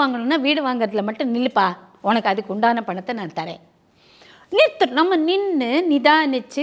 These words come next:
எவ்வளவு நம்மளால அஃபோர்டபிள் அப்படிங்கிறத புரிஞ்சு அந்த பணத்தை ஈர்த்து வீடு வாங்கும்போது சௌக்கியம். இதுதான் மகாலட்சுமியினுடைய ஐஸ்வர்யத்தனம். So, அந்த ரெண்டாவது அத்தியாயத்துல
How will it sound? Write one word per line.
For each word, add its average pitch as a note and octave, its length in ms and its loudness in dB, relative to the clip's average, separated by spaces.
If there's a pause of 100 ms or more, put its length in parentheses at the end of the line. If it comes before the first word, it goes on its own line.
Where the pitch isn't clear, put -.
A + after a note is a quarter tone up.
(180)
எவ்வளவு D4+ 420 2
நம்மளால A#3+ 540 2
அஃபோர்டபிள் B3+ 600 2 (160)
அப்படிங்கிறத A3+ 560 -4 (140)
புரிஞ்சு C4+ 540 0 (540)
அந்த D#4+ 280 4 (120)
பணத்தை C#4 380 2 (240)
ஈர்த்து C4+ 380 0 (180)
வீடு A#3+ 260 0
வாங்கும்போது G3 560 -6 (140)
சௌக்கியம். B3+ 480 -6 (1700)
இதுதான் C4+ 440 2
மகாலட்சுமியினுடைய B3 920 -2 (160)
ஐஸ்வர்யத்தனம். A3 840 -2 (720)
So, F#4+ 60 2 (100)
அந்த C#4+ 240 2
ரெண்டாவது C4+ 600 2
அத்தியாயத்துல F#3+ 680 -6